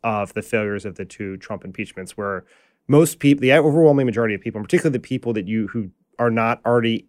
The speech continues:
decided one way or another on the guilt of, or innocence of Trump, didn't see it. They just saw news coverage of it from people they didn't necessarily trust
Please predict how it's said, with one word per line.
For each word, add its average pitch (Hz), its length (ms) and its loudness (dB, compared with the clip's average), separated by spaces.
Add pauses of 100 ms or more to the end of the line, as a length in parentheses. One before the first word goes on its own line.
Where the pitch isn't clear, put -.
decided 110 540 -2
one 113 140 0
way 110 80 -2
or 104 40 -4
another 98 420 -6
on 95 380 -6 (300)
the 110 80 -6
guilt 104 500 -4
of, 104 160 -14 (160)
or 107 100 -6
innocence 101 400 -8
of 87 80 -16
Trump, 147 380 4 (960)
didn't 151 240 4
see 135 200 0
it. - 160 -8
They 117 100 0
just 117 180 0
saw 110 400 0
news 120 400 -2
coverage 110 380 -2
of 101 140 -4
it 98 100 -6
from 101 120 -12
people 101 260 -8
they 98 100 -6
didn't 98 180 -8
necessarily 92 540 -10
trust 147 500 2